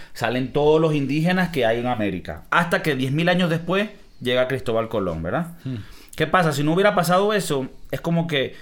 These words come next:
Speaker 1: si no nos hu-, hubiéramos unido otra vez las razas a mezclar... Nos hubiéramos sido como totalmente razas diferentes, como si fuéramos de verdad dos humanos diferentes.
Speaker 2: De nada.
Speaker 1: Entonces, cuando la gente,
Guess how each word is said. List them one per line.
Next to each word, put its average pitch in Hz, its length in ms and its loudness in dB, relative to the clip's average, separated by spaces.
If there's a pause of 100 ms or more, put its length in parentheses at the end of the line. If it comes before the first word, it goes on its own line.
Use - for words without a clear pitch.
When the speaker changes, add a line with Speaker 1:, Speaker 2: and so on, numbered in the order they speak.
(140)
Speaker 1:
si - 120 -6
no 143 140 0
nos 196 80 2
hu-, 170 220 0
hubiéramos 160 400 2
unido 165 240 2
otra 175 160 0
vez 170 160 2
las 160 100 2
razas 143 340 0
a 120 40 0
mezclar... 147 420 -2
Nos 131 100 0
hubiéramos 127 360 0
sido 127 160 -2
como 135 240 -4
totalmente 123 560 -2
razas 127 320 0
diferentes, 123 600 -4 (220)
como 131 200 -2
si 117 60 -4
fuéramos 135 280 2
de 175 80 4
verdad 131 300 4 (120)
dos 151 260 0
humanos 147 340 0
diferentes. 113 520 -2 (100)
Speaker 2:
De 131 120 -4
nada. 127 340 0 (400)
Speaker 1:
Entonces, 156 300 2
cuando 156 260 4
la 147 140 4
gente, 175 400 4